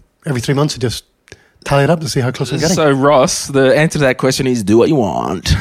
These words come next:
Speaker 2: <laughs> just as long as it, um, it works for you, um, and you are confident. Hey, if you're not confident or you don't have the time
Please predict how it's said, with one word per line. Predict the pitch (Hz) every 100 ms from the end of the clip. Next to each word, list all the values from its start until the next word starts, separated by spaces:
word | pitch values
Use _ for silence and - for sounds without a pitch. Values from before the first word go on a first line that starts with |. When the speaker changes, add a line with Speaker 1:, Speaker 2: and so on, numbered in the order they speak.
| -
Speaker 2:
<laughs> | -
just | - 123 -
as | 117 113
long | 120 123
as | 110
it, | 117 - -
um, | 113 104 101 98
it | 107
works | 110 104 104 -
for | 101
you, | 92 127 220 - _ _ _ _
um, | 101 92 90 90 87 87 82 - _ -
and | 95 92
you | 92 95
are | 92
confident. | - 127 151 156 - - _ -
Hey, | 165 82
if | 123 -
you're | 156 190
not | 233 - -
confident | - 151 - 90 76 - - _ _ _ _ _ -
or | 113 123 123 117 -
you | 107
don't | 117
have | 113
the | 104
time | - - 101 101 101 98